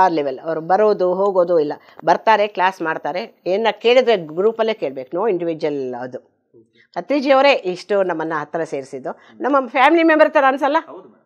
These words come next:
ಅಲ್ವಾ? ಸ್ಟೇಜ್ ಮೇಲೆ ಹತ್ತಿದ್ರೆ ನಮ್ಮ ಅಪ್ಪ ನಮ್ಮ ಅಣ್ಣನೋ ಯಾರೋ ಹತ್ತಿದ್ದಾರೆ, ನಾವು ನಾವೇ ಇಲ್ಲಿರೋರೆಲ್ಲ ಒಂದೇ ಫ್ಯಾಮಿಲಿ, ಲಕ್ಷಾಂತರ ಜನ ಸೇರಿ ವಸುದೇವ ಕು-, ಕುಟುಂಬ ಅಂದ್ರೆ ನಮ್ದೇ ಅಲ್ವಾ ಅನ್ಸತ್ತೆ.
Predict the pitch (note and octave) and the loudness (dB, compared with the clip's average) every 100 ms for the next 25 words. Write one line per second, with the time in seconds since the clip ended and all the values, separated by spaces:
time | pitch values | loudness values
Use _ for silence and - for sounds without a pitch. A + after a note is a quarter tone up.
0 | _ A3 A#3+ G3 F3+ _ C3 E4 E4 E4 | _ -2 2 2 0 _ 0 2 2 2
1 | F4+ F4 F4+ F4 D4+ G#3+ E3 E3 D#4+ E4 | 4 4 4 0 0 0 0 2 0 0
2 | E3 E3 A#3+ B3 A3 G3 A3 A#3 A#3 G3 | -4 -2 0 2 0 0 2 2 2 2
3 | G#3+ G3 G#3+ G3 F#3+ A#3+ C#4 - - F3+ | 2 0 -2 0 0 0 -4 -14 0 6
4 | F3 G#3 C4 C4+ B3+ G#3 F#3 F#3+ G#3+ A#3 | 8 10 8 6 6 4 4 6 6 6
5 | A3+ A3 G#3 G3+ G#3+ G#3+ F3 F#3 F#3+ F#3+ | 2 0 0 2 2 2 0 -2 0 0
6 | G3 A3 A3+ D#3+ E3 F3 D#3+ - D#3 F3 | 0 -2 -2 -6 -4 -4 -6 -8 -8 -4
7 | A3 A#3+ G#3+ F3+ D#3+ D#3 C3+ D3+ D#3 _ | -4 -4 -6 -6 -8 -8 -10 -10 -14 _
8 | _ _ _ G3 G3 B3 B3 A3 G#3+ G#3+ | _ _ _ -8 2 2 2 0 -4 -4
9 | G#3+ G3 F#3+ E3 C#3 - _ _ _ _ | -4 -4 -4 -6 -8 -12 _ _ _ _
10 | _ _ _ - E3 F3 F3 F#3 F3+ - | _ _ _ -10 -2 0 0 -2 -4 -6
11 | - _ _ | -14 _ _